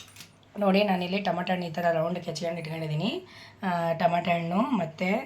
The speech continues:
ಇಲ್ಲಿ ಇದು ಮಸಾಲ, ಇದು, ಇದು ಟೊಮೆಟೊ ಹಣ್ಣಿಗೆ ಹಚ್ಚಕ್ಕಿದು.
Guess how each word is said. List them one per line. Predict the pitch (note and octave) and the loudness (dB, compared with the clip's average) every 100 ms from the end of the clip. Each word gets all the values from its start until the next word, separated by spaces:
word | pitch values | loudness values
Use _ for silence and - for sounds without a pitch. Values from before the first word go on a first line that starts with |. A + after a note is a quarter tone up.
| - - - - | -8 -20 -20 -4
ಇಲ್ಲಿ | F#3+ G3 | 2 4
ಇದು | E3+ E3 | 4 2
ಮಸಾಲ, | D#3 F#3 F3+ | 4 8 8
ಇದು, | E3 D3+ D3+ | 8 4 -2
ಇದು | F3+ F3+ F#3+ | -2 2 4
ಟೊಮೆಟೊ | F#3 E3 F3+ F#3 | 4 4 4 6
ಹಣ್ಣಿಗೆ | F#3 F#3 F#3 A3 | 4 4 4 4
ಹಚ್ಚಕ್ಕಿದು. | D3+ - G3 G3 C#3+ E3+ F4 F#4 | 2 4 4 4 0 2 0 -2